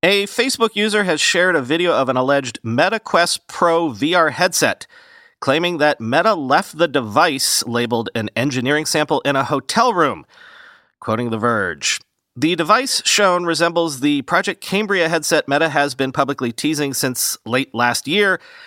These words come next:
and looks like the one spotted in leaked setup videos." The video shows Cardenas removing the device from its packaging, revealing a black headset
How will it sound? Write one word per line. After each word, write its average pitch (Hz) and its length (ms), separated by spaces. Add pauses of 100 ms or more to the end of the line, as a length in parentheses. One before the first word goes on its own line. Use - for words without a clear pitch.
and 151 160
looks 180 180
like 170 320
the 151 120
one 135 280
spotted 127 540
in 123 200
leaked 120 260
setup 180 420
videos." 123 500 (380)
The 104 60
video 117 220
shows 123 480 (240)
Cardenas 139 600
removing 180 580
the 196 100
device 170 320
from 151 160
its 127 100
packaging, 165 480
revealing 147 460
a 120 120
black 139 360
headset 165 480